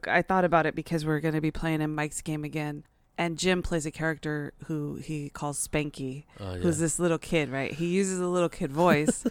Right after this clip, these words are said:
Speaker 2: <laughs> Is he a little kid?
Speaker 1: <coughs> I don't know if, no, he's not. The character's not a little kid,
Speaker 2: <laughs>
Speaker 1: but
Speaker 2: Okay.
Speaker 1: Jim plays it as he's a,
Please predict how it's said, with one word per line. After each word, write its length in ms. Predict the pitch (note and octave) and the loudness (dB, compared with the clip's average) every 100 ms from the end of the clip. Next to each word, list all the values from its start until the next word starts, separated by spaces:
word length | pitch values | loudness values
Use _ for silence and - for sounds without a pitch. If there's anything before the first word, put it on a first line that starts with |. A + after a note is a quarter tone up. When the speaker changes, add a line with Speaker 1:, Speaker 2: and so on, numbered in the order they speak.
| - D4 | -4 -8
Speaker 2:
<laughs> 200 | - - | -8 -8
Is 180 | - D3+ | -2 2
he 60 | |
a 60 | F3 | 4
little 180 | F3+ G3+ | 4 2
kid? 340 | - A#3 G4+ - _ - - - - | 0 -2 -2 -6 _ -20 -20 -20 -12
Speaker 1:
<coughs> 320 | - - - | -12 -12 -4
I 100 | G#3 | 2
don't 120 | A3+ G#3+ | 4 8
know 120 | G3 | 6
if, 120 | F3 - | 6 4
no, 160 | G3+ G3+ | 8 8
he's 220 | G#3+ G3+ | 8 6
not. 240 | A3+ F3 - | 6 6 4
The 80 | |
character's 540 | - - C4 B3+ G#3+ G3 | -4 4 6 6 4 2
not 160 | E3+ | 2
a 40 | D3+ | 2
little 160 | D3 D3 | 0 -2
kid, 300 | C3 C3+ F3 | -2 -2 2
Speaker 2:
<laughs> 20 | |
Speaker 1:
but 200 | G3+ - F3 - | 2 4 2 2
Speaker 2:
Okay. 80 | G#3 | 2
Speaker 1:
Jim 360 | - A3+ G#3+ - | 6 6 6 -4
plays 380 | - G#3+ A3+ G#3 | 2 6 6 4
it 280 | A3+ E3+ _ - | 0 -2 _ 0
as 400 | F3 F#3 E3+ F3+ _ - _ | 2 2 -2 -12 _ -20 _
he's 260 | - G3+ F3 | -4 -2 0
a, 240 | E3+ | 0